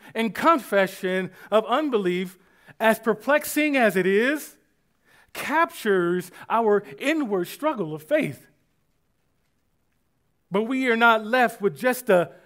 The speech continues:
perplexing statement that sounds powerful. In this passage, we have a hint at what we can do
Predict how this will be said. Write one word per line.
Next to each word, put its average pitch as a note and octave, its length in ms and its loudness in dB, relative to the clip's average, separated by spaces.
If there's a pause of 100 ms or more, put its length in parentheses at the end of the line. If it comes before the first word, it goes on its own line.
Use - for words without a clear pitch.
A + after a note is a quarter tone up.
(100)
perplexing G3+ 840 -4 (140)
statement E3 800 -6 (560)
that F#3 180 -2
sounds A3 680 0
powerful. E3+ 800 -2 (1200)
In A3 160 0
this A#3 160 0
passage, B3 640 -4 (180)
we C4 160 0
have B3 220 2
a G#3 80 4
hint A#3+ 340 -2
at F#3 140 -4
what C4 200 0
we A3+ 180 -2
can G3+ 180 -4
do G3+ 500 0